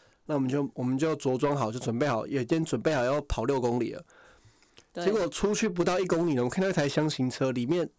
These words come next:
Speaker 1: 都是工具。
Speaker 2: 哦。
Speaker 1: 我们就停下来，说，“哎，
Speaker 2: 是工具车。
Speaker 1: 这个怎么可能会这么巧啊？”我，我就我朋友就过去就说，“你们这工具是有卖的吗？”然后说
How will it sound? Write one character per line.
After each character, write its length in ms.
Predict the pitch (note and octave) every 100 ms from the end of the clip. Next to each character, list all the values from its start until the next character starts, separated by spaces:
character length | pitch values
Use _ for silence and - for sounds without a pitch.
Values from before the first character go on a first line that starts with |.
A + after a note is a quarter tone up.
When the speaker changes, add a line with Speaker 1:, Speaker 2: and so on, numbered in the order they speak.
| _ -
Speaker 1:
都 200 | D#3+ E3
是 220 | D#3+ F3
工 240 | D3+ C3 C3+
具。 320 | - C#3 A2 _ _ _ _ _ _ _ -
Speaker 2:
哦。 120 | D4
Speaker 1:
我 140 | E4+
们 100 | F4
就 80 | F4 F4
停 140 | E4
下 120 | B3+
来， 180 | G3+ D3+
说 180 | D3+ G3+
，“哎， 180 | A#3 D4 D4 -
Speaker 2:
是 160 | - D4+
工 220 | C#4+ C#4
具 160 | D4
车。 420 | C4+ C4 A3+ A#3 A#3+ -
Speaker 1:
这 80 | -
个 60 | - - _ -
怎 180 | - -
么 120 | F3+
可 180 | F3+ F3
能 180 | D3 D3
会 120 | G#3+
这 160 | G#3+ A3
么 160 | F3 C#3
巧 300 | - B2 F#2+
啊？” 240 | E2 - _ - - -
我， 220 | D#3+ D#3
我 80 | D#3+
就 120 | D#3+
我 60 | G3
朋 100 | D3+
友 60 | E3
就 80 | F3
过 120 | F#3
去 80 | F#3
就 80 |
说 80 | F#3
，“你 80 | D#3+
们 140 | C3 C3
这 120 | F#3
工 160 | E3
具 100 | E3
是 160 | D3+ E3
有 120 | B2
卖 220 | A2+ C3+
的 100 | A#2
吗？” 60 | B2
然 80 | D#3
后 60 | G#3+
说 140 | A3+